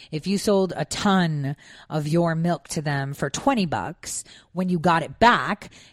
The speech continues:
you know, when we'd have to repurchase, because that's part of the purchasing agreement,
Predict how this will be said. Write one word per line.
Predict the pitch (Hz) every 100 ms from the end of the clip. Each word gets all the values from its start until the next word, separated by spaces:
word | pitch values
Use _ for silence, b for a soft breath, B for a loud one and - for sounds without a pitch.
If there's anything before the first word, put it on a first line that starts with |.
| _ -
you | 180
know, | 160
when | 151 156
we'd | 165
have | 143 165 -
to | 143
repurchase, | 160 - 202 196 - 139 139 - - - - -
because | - - 147
that's | 151 -
part | - 165
of | 151
the |
purchasing | 135 - 240 196 156
agreement, | 139 127 127 135